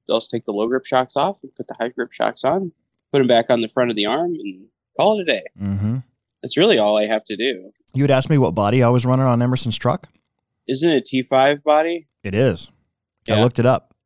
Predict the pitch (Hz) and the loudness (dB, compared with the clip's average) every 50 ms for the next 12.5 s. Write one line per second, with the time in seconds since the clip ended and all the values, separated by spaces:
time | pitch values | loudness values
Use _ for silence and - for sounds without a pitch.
0 | _ _ - 104 101 101 98 98 104 101 92 95 95 107 113 120 110 - - 123 | _ _ -6 -4 -2 0 0 0 0 2 0 0 0 2 0 2 0 0 0 0
1 | 113 110 - 101 101 104 92 101 104 104 98 98 101 101 101 101 95 92 90 92 | 0 0 0 0 0 0 2 2 2 0 0 0 0 0 0 -2 -2 -2 -4 -6
2 | 101 - - 104 98 92 98 92 92 98 95 101 92 98 95 - - 101 95 95 | -6 -6 -6 -6 -6 -6 -6 -8 -10 -10 -10 -8 -6 -8 -8 -8 -10 -10 -12 -12
3 | 101 107 - _ _ _ _ _ _ _ _ _ _ _ _ _ _ _ - - | -14 -18 -20 _ _ _ _ _ _ _ _ _ _ _ _ _ _ _ -2 -2
4 | - 330 - _ _ _ _ _ _ _ _ _ _ _ - 135 180 151 - 104 | -2 -4 -6 _ _ _ _ _ _ _ _ _ _ _ -8 -8 -6 -6 -6 -6
5 | 95 120 143 - _ _ _ _ _ _ _ _ _ _ _ _ - - 101 95 | -6 -6 -6 -8 _ _ _ _ _ _ _ _ _ _ _ _ -16 -14 -12 -10
6 | - - 110 104 98 143 156 - 185 196 165 - 143 143 139 143 143 131 139 143 | -6 -4 -4 0 0 0 0 0 0 -2 0 0 0 0 2 2 0 2 2 0
7 | 139 - - - 135 135 131 127 120 110 104 104 98 - - 117 117 123 123 110 | 0 0 -2 -2 0 0 2 2 0 0 -2 -4 -8 -6 -4 -2 0 0 0 0
8 | 113 107 95 - _ _ _ _ _ _ _ _ _ _ _ - 131 110 110 95 | -2 -4 -6 -10 _ _ _ _ _ _ _ _ _ _ _ -6 -4 -2 -2 0
9 | 110 117 113 - - - 98 - 107 101 98 95 92 - - 123 120 117 104 - | 0 0 0 -2 -6 -6 -6 -6 -4 -4 -4 -6 -6 -2 0 0 0 0 0 -4
10 | 110 104 - 117 113 113 107 101 - - 107 - - 95 - - 110 98 95 87 | -6 -2 0 0 0 0 0 0 -2 -2 -4 -4 -4 -6 -4 -4 -2 -2 -2 -2
11 | 104 101 101 104 101 - 98 95 98 101 - - 95 92 - 107 98 - 98 95 | -2 0 0 -2 -2 -4 -4 -4 -4 -4 -4 -6 -8 -6 -6 -6 -6 -6 -6 -6
12 | - 95 95 98 110 117 127 147 - | -6 -4 -2 0 0 0 0 -2 -4